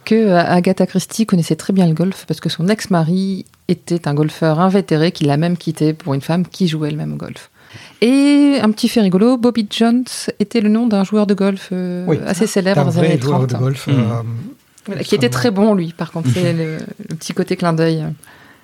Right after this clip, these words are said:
Speaker 2: Et elle fait le clin d'œil, d'ailleurs. Elle dit, ce,
Speaker 1: Ouais.
Speaker 2: ce n'est pas le Bobby Jones qu'on pourrait attendre. Euh,
Speaker 3: Mhm.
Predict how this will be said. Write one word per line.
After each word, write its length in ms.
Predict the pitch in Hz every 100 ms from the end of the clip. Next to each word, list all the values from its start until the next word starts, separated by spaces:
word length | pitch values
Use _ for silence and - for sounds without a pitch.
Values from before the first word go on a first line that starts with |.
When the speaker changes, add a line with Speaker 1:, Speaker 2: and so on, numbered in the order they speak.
| _ 151
Speaker 2:
Et 40 |
elle 120 | 156
fait 100 | 180
le 40 | 220
clin 140 | 170
d'œil, 180 | 165 135
d'ailleurs. 280 | 123 123 135
Elle 80 | 123
dit, 160 | 151
ce, 160 | 151 208
Speaker 1:
Ouais. 140 | 202
Speaker 2:
ce 160 | 175 151
n'est 120 | 143
pas 220 | 143 175
le 100 | 170
Bobby 320 | 131 139 135 117
Jones 220 | 147 147 -
qu'on 80 |
pourrait 240 | 135 165 139
attendre. 640 | 131 143 151 160 127 120 - 123
Euh, 40 |
Speaker 3:
Mhm. 200 | 127